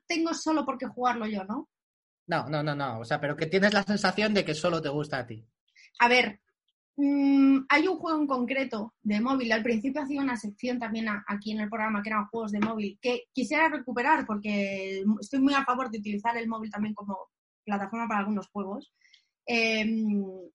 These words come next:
Speaker 1: que se llama Tanker Island, que me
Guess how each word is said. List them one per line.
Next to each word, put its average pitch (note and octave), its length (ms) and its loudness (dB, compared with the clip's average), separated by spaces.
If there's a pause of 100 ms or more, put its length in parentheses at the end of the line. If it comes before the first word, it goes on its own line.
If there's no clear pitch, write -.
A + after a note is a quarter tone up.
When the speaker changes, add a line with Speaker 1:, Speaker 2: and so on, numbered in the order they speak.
(180)
Speaker 1:
que B3 120 2
se A#3 80 0
llama B3+ 280 2
Tanker B3+ 340 0 (140)
Island, B3 300 -4 (560)
que G#3+ 280 -2 (120)
me G#2+ 120 -14